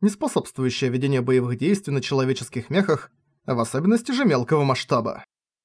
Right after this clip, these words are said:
Ван Джен относился к новому поколению сильнейших и потому за ним пристально следили. Тем не менее, про себя никто не называл его лучшим из лучших,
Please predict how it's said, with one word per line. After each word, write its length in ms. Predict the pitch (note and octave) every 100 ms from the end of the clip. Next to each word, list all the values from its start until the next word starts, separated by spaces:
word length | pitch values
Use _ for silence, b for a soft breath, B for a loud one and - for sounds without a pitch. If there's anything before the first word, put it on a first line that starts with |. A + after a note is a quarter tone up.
| _ _ -
Ван 300 | A#2+ B2 C#3
Джен 180 | F3+ A#3+
относился 540 | G3 C#3 - G3 -
к 80 | -
новому 320 | E3+ F3 D3
поколению 480 | C3+ - C#3 D#3 C3
сильнейших 680 | - A#2+ F3+ G3 - C#3 - _
и 80 | C4
потому 340 | A#3 G3 G3
за 140 | D#3 C#3+
ним 160 | F3+
пристально 420 | C#3+ E3+ - C#3+ C3+
следили. 540 | C#3 C3 D3+ A#2 - - _ _ _ _ _
Тем 160 | - B2+
не 80 | E3+
менее, 280 | C4 A3+ F#3+
про 120 | D#3+
себя 240 | - F#3+
никто 260 | F#3+ F#3 C4+
не 80 | G3+
называл 440 | E3 D3 A3 C3+
его 120 | A#2+
лучшим 380 | B2+ C3 - B2+
из 100 | A2+
лучших, 520 | E3 A3+ - C#3 -